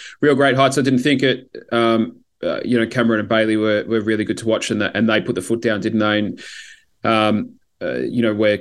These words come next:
when Carlton was sort of challenging, they, those two just hit the scoreboard and, and, and really took the game away from the Blues. I, I guess probably the best thing to come out of the game was it's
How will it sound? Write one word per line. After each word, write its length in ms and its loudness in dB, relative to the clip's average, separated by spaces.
when 180 -2
Carlton 280 0
was 120 -4
sort 120 -2
of 60 -8
challenging, 540 0
they, 300 0
those 240 0
two 400 -2
just 220 -6
hit 100 -2
the 60 -10
scoreboard 580 0
and, 240 -2
and, 400 -2
and 140 -2
really 200 0
took 160 -2
the 60 -2
game 200 0
away 220 0
from 160 -6
the 60 -4
Blues. 340 0
I, 220 0
I 40 0
guess 380 -4
probably 400 -2
the 80 -2
best 260 -2
thing 120 -2
to 80 -10
come 200 -2
out 120 0
of 40 2
the 60 0
game 240 0
was 160 -2
it's 300 -2